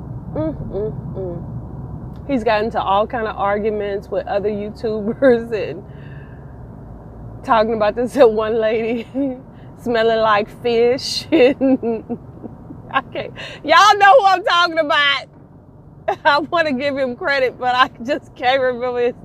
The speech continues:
<laughs> name. <laughs> But I remember his, his, uh, stuff, and I remember his, I'm not subscribed to him anymore, actually. I haven't watched him in a long time.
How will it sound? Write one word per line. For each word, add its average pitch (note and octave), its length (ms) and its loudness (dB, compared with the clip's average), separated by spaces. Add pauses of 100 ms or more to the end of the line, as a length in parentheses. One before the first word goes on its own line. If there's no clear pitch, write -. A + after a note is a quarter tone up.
(160)
<laughs> - 0 -
name. G#3+ 680 -6 (340)
<laughs> D4 80 -8 (840)
But C4 140 8
I C4 160 10
remember D#4+ 340 2
his, C4+ 540 4
his, B3 440 2 (200)
uh, A3+ 320 2
stuff, C4+ 720 2
and A3+ 160 -4
I A3 60 -4
remember A3 500 -2
his, G#3 340 -2 (160)
I'm D4 320 4
not A3 220 0
subscribed G#3 540 -4
to A#3 80 -4
him G3 120 -6
anymore, F#3 500 -4
actually. F3 540 -4
I G#3 160 0
haven't G3 300 -2
watched F#3 360 -6
him F3+ 180 -6
in F#3 140 -6
a E3+ 120 -6
long F3 460 -6
time. E3+ 400 -16